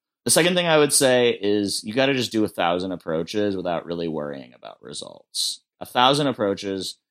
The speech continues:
that should take you, like, four months. If you do twenty approaches a week for four months, no, I guess it'll be more than that for four months. Fifty approaches a week. That's how many it would take you four months, um, five months. But you gotta just do a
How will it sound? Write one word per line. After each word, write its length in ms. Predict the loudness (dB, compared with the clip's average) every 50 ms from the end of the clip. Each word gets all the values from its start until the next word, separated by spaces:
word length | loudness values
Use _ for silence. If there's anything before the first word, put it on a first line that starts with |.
| _ _ _ _ -4
that 100 | -2 0
should 100 | 2 2
take 180 | 2 0 0
you, 80 | 0 0
like, 160 | 0 0 -2
four 320 | -6 -10 -2 0 0 0
months. 540 | 0 -2 -8 -12 -18 _ _ -8 -6 -6 -6 -6
If 80 | -4
you 80 | -2 0
do 140 | 0 0 -2
twenty 400 | -2 -2 0 2 2 4 2 0
approaches 500 | 2 2 2 2 2 0 -2 -4 -2 -2
a 80 | -2
week 440 | 0 0 2 2 2 0 -2 -6 _ _ _ _ _ _ _ _ _
for 120 | _ _
four 280 | -20 -6 -4 -2 -2 0
months, 680 | -2 -2 -2 -4 -4 -6 -4 -2 -2 -2 -2 -6 _ _ _ _ _ _
no, 80 | -2 0
I 80 | 0 0
guess 140 | -2 -2 -4
it'll 120 | -6 -6
be 60 | -6
more 220 | -6 -6 -6 -6 -8
than 120 | -12 -16
that 180 | -20 -20 _ _
for 80 | -20
four 240 | -20 -16 -14 -14 -14
months. 420 | -14 -16 -18 -18 -16 -14 -14 -14 -4 _
Fifty 240 | 0 0 2 0 -4
approaches 400 | -2 -4 -8 -10 -10 -10 -14 -12
a 80 | -14
week. 220 | -14 -16 -16 -16 _
That's 220 | -2 -2 -2 -2
how 100 | -6 -12
many 240 | -12 -12 -16 -18 -20
it 60 | -20
would 100 | -20 -18
take 180 | -18 -18 -18 _
you 60 | -20
four 260 | -20 -18 -18 -16 -16
months, 480 | -16 -18 -18 -12 -12 -10 -8 -8 -10 -10 _ _ _ _ _ _ _ _ _ _
um, 540 | -2 0 0 2 0 0 -2 -2 -4 -8 -10 _ _ _
five 200 | -10 -10 -10 -14
months. 340 | -18 -18 -18 -16 -16 -16
But 280 | -4 _ -2 -2 -2 _
you 140 | -2 -2 2
gotta 240 | 4 4 6 6 6
just 180 | 4 2 2
do 120 | 2 2 2
a 120 | 0